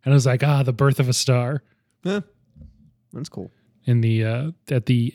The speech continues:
Speaker 1: the end of, uh, fight in a police station,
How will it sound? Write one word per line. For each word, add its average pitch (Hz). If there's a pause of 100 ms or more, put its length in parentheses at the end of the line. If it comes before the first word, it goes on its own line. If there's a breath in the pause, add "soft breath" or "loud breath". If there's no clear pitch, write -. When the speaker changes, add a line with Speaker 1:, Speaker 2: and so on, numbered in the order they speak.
(100)
Speaker 1:
the 131
end 135
of, 120
uh, 113
fight 131
in 123
a 117
police 127
station, 127